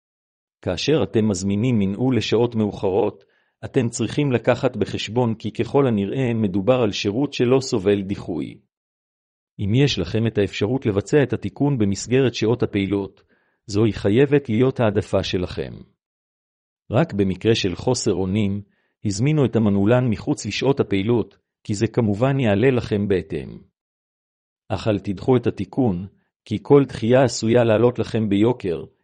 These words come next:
כי כל תקלה במנעול שלכם שאתם לא מתקנים אותה בזמן היא לא דבר של מה בכך. בסוף אתם צריכים לתקן את כל התקלות, ולדעת שאתם יכולים ללכת לישון בשקט בלילה, שאין שום בעיה שעשויה לפגוע בביטחון שלכם.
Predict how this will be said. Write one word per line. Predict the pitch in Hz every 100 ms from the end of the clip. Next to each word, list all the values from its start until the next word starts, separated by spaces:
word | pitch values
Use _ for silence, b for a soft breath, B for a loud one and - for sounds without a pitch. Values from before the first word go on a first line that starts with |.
| _
כי | 107 101
כל | - 147 139
תקלה | 110 104 107 117
במנעול | 95 95 98 104 131 123
שלכם | 107 101 - 117 110
שאתם | 107 - 123 113
לא | 113
מתקנים | 127 120 117 123 117
אותה | 104 - 101
בזמן | 95 98 95 127 120 117
היא | - 120
לא | 139
דבר | 113 92 95 98
של | - 107
מה | 107
בכך. | 101 - - 62 - - _ _ _ _ _ _ _ _ _ _
בסוף | 101 95 165 160
אתם | 117 113 110
צריכים | - 98 139 123
לתקן | 101 - - 131
את | -
כל | - 135
התקלות, | 120 107 110 95 82 - _ _ _ _ _
ולדעת | 110 98 98 131 139
שאתם | 101 92 131
יכולים | 127 - 113 135
ללכת | 104 113 139 131
לישון | 98 90 139 139 117
בשקט | 92 143 139 120
בלילה, | 95 92 92 101 95 87 - _
שאין | - 110 117 117
שום | - 139 98
בעיה | 101 113 131
שעשויה | - 110 - 110 131 135
לפגוע | 107 - 113 131
בביטחון | 113 107 107 - 104 98
שלכם. | - 80 - 85